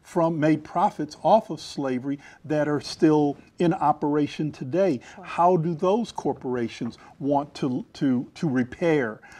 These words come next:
Speaker 2: Right.
Speaker 1: uh, their relationships with, uh, w-, uh, within the community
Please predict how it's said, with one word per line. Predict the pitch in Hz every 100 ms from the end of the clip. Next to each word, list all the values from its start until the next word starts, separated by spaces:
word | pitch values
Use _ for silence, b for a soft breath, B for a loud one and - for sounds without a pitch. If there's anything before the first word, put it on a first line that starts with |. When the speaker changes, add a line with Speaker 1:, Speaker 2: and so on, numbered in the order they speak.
| B
Speaker 2:
Right. | 185
Speaker 1:
uh, | 135 123
their | 127 165
relationships | 190 151 135 127 - 120 - 127 - - - B
with, | 160 135 123 -
uh, | 147 113 113
w-, | 143 139
uh, | 151 139 151
within | 139 135 135 127
the |
community | 113 143 123 131 123 113